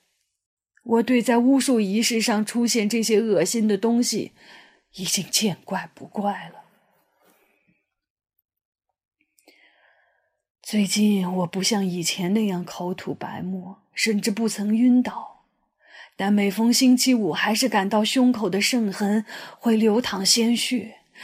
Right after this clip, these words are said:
在某种意义上，这是比晕倒发作更为痛苦的感受。每当那时，我感觉自己好像化身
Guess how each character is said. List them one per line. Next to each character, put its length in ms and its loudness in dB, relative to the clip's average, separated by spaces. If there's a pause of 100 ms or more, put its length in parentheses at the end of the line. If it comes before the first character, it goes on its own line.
(120)
在 200 4
某 260 4
种 220 0
意 60 2
义 320 4
上， 380 -6 (100)
这 120 -2
是 160 -2
比 180 -2
晕 260 4
倒 200 4
发 260 0
作 220 -4
更 440 6
为 160 2
痛 320 0
苦 200 -12
的 120 -4
感 280 -8
受。 380 -8 (2250)
每 220 -2
当 240 0
那 160 0
时， 320 -6 (1700)
我 80 -4
感 220 0
觉 140 0
自 200 0
己 140 0
好 200 2
像 220 0
化 240 4
身 260 2